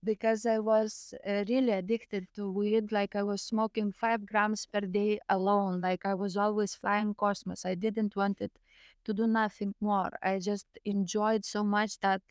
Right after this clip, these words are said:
uh, state of, you know, altered state of being that I just wanted to stay there.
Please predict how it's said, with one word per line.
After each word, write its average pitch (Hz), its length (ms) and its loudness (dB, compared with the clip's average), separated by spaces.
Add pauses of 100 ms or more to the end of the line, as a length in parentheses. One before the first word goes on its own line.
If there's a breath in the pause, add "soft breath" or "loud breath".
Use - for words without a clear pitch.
(280)
uh, 190 200 -2
state 220 460 0
of, 202 200 -6 (460 loud breath)
you 202 100 -2
know, 202 240 0
altered 214 420 2
state 214 360 -2
of 185 200 -10
being 208 380 0 (1200)
that 220 200 -2
I 226 120 4
just 214 200 -4
wanted 233 300 0
to 208 80 -8
stay 233 240 -2
there. 175 360 -4